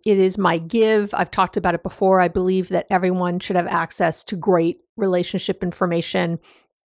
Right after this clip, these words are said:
regardless of ability to pay. And that is why, as you might notice, there's also no, like, corporate sponsors or anything. I get approached all the time. I say no. It, and so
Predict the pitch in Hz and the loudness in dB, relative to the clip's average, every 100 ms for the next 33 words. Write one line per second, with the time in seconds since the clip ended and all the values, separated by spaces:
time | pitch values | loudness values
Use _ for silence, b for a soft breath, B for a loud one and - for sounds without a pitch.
0 | _ _ - - 220 220 214 226 220 196 | _ _ -8 -2 0 2 0 -2 -2 0
1 | 190 190 180 170 214 220 339 B B B | 2 0 -2 -4 0 2 0 B B B
2 | B - 190 190 185 185 185 196 185 185 | B -2 0 2 2 0 0 2 2 2
3 | 185 185 190 196 185 196 196 277 208 466 | 2 0 0 -2 -2 0 0 0 2 0
4 | - 185 185 185 - 202 180 180 175 165 | 0 -4 -2 -4 -2 -2 0 0 0 -2
5 | - 165 - - 269 294 285 294 285 277 | -4 -4 -6 -2 0 0 -2 0 2 0
6 | 277 - 175 165 170 214 240 254 220 175 | -4 -6 -2 0 2 0 0 -2 -4 -2
7 | 175 - 208 208 185 160 - 226 240 226 | -4 0 0 0 -2 -4 -2 2 2 2
8 | 180 175 170 196 233 240 B B B B | -2 -4 -2 0 0 0 B B B B
9 | B 208 196 196 - 226 220 202 196 - | B 0 2 0 -4 -4 0 0 0 0
10 | 208 196 190 | 2 2 0